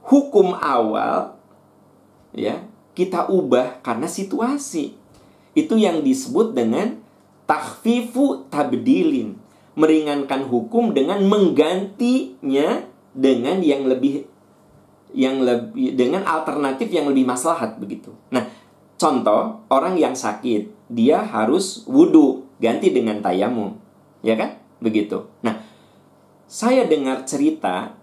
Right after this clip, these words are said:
bahwa zaman dulu ketika, eh,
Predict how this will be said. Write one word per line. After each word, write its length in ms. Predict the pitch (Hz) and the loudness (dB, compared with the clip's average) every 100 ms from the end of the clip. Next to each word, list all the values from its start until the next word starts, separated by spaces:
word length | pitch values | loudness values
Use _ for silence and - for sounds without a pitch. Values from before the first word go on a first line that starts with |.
| _ _ _ _ _ _ - | _ _ _ _ _ _ -2
bahwa 680 | 123 113 127 170 - - 135 | 0 0 2 0 0 -4 -4
zaman 480 | 131 151 160 160 | 2 2 2 0
dulu 560 | - 123 240 185 - - - | 2 2 4 4 4 -2 -4
ketika, 800 | 135 - 120 - 120 110 110 - _ _ _ _ _ _ - - | -2 0 -4 -2 -2 -2 -2 -12 _ _ _ _ _ _ -20 -4
eh, 580 | 120 110 107 107 104 | 0 2 2 0 0